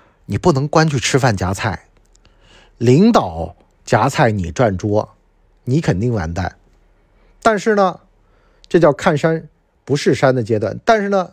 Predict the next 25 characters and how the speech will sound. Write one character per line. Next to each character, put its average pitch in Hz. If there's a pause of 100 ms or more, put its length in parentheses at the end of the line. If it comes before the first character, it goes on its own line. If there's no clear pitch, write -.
(160)
再 190
回 113
过 123
头 104
来， 90 (600)
又 233
回 131
到 143
看 120
山 120
是 117
山 104
了， 104
就 135
第 139
三 160
重 127
境 120
界 107
了。 95
什 90
么 156
意 196
思 185
呢？ 180